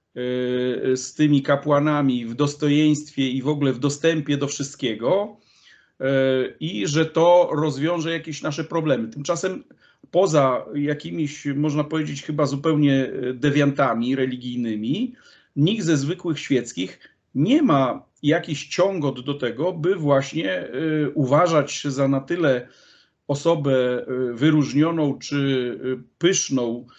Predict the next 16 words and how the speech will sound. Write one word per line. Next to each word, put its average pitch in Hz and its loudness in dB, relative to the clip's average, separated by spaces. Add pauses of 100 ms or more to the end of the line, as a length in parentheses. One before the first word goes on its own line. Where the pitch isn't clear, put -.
(200)
czy 160 -2
osobę, 151 0
nie 151 2
wiem, 131 0
e, 127 -2
powołaną 160 2
do 131 -4
tego, 131 -4
by 165 2
rozdawać 165 2
komunię 214 -2
świętą. 135 -2
N-, 131 0
n-, 139 2
przypomnę, 156 2
e, 104 -6